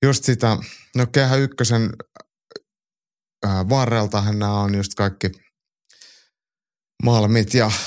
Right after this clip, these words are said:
kantsut ja nää, mistä kundit taitaa ponnistaa, niin,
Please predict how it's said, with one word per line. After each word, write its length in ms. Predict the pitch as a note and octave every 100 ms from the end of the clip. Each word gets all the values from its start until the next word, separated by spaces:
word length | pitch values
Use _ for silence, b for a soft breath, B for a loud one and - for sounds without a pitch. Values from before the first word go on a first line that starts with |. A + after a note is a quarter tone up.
| B -
kantsut 480 | A#2 A2 - A2
ja 80 | A2
nää, 180 | A2 G#2+
mistä 240 | G#2 G#2 _ _ -
kundit 360 | A2+ A2+ G2+ -
taitaa 560 | G#2+ G#2 G#2 G2+ G#2 - - - - _ _ - - -
ponnistaa, 640 | A#2+ A2+ G2+ G2 G#2+ G2+
niin, 240 | G2 G2+